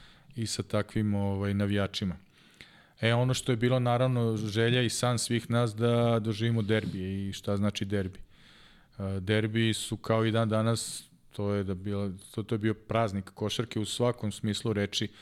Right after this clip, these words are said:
jer u ono vreme nije bilo toliko puno derbija, nije to sad,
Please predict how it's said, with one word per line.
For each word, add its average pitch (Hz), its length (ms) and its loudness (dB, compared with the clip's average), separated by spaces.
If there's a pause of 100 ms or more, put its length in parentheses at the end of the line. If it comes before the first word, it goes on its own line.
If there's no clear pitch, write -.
(280)
jer 107 180 2
u 107 60 2
ono 120 180 2
vreme 123 320 2
nije 127 180 2
bilo 131 200 4
toliko 123 360 0
puno 135 280 2
derbija, 104 400 2
nije 104 300 0
to 117 180 -4
sad, 120 300 0